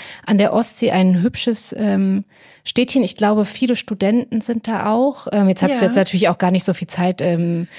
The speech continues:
Speaker 1: für
Speaker 2: Aber hat man
Speaker 1: Sightseeing,
Speaker 2: schon,
Speaker 1: aber,
Speaker 2: hat man
Speaker 1: ähm,
Speaker 2: schon gemerkt. Also ich bin sowohl an dem Tag der Ankunft als auch dann am Tag, wo das Event war, dann abends da sehr viel rumgelaufen und es war echt schönes Wetter und, ähm, total, es war die totale, also das,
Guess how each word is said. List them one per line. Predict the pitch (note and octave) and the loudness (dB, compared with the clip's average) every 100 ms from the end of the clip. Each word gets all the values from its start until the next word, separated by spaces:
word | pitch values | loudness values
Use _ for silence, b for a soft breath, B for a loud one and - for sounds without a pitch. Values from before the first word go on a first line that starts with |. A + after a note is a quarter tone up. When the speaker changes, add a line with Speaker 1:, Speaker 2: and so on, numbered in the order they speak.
| B B | B B
Speaker 1:
für | - | 0
Speaker 2:
Aber | A#3+ | 2
hat | A#3+ G#3+ | 4 4
man | B3+ | 2
Speaker 1:
Sightseeing, | - C4 - - | 2 4 6 4
Speaker 2:
schon, | |
Speaker 1:
aber, | - F3+ F3+ F3+ | 4 2 2 2
Speaker 2:
hat | F3+ | 2
man | F#3+ F#3+ | 4 4
Speaker 1:
ähm, | |
Speaker 2:
schon | F#3+ A#3 | 4 2
gemerkt. | A#3 A3 G3+ G3+ | 2 2 0 -4
Also | F#3 F#3 | -6 -6
ich | G3 | -6
bin | G#3+ G3+ | -2 -2
sowohl | G3 G#3+ A3 A3+ - | -2 -2 0 -2 -2
an | G3+ | -2
dem | G#3 | 0
Tag | G3+ G#3 G#3 | -2 -6 -4
der | G#3 | -4
Ankunft | - A3 A3 A#3+ A3 G#3+ | -2 -2 -2 -2 -2 -2
als | - G3+ | -4 -4
auch | - G3 | -4 -6
dann | - G3+ G3+ G3+ G3 | -6 -4 -2 -2 -4
am | G3+ G3 | -6 -6
Tag, | G3 G3 G3 G3 | -6 -6 -6 -6
wo | G3+ | -8
das | F#3+ | -6
Event | F#3+ G3 G#3 G3+ | -4 -2 -2 -4
war, | G3 F#3+ | -6 -4
dann | F#3 | -4
abends | - F#3+ G3+ G3+ | -4 -4 -4 -4
da | - F#3+ | -4 -4
sehr | F#3+ | -4
viel | F#3+ G3 | -6 -4
rumgelaufen | G3+ G#3 G3 F#3 F#3 G3+ F#3+ | -2 -2 -2 -2 -4 -4 -4
und | F3+ | -4
es | - | -6
war | F3 F3 | -6 -6
echt | F#3 - | -8 -8
schönes | G#3+ G3 F#3+ | -4 -4 -4
Wetter | F3+ G3 G#3 G3+ | -4 -2 -2 -2
und, | F#3 F#3 B B B B B B B B _ | -4 -6 B B B B B B B B _
ähm, | G3 G3 F#3+ F#3 - _ _ | -2 2 2 0 -4 _ _
total, | - F#3 - - F#3+ - | -10 -10 -8 -4 -2 -2
es | - | -4
war | F#3 | -4
die | F3+ F3 | -4 -4
totale, | F3 - F#3 F3+ E3+ E3 E3+ _ _ | -8 -6 -4 -2 -2 -4 -8 _ _
also | F3+ F3+ E3+ | -6 -4 -6
das, | - F3 | -8 -8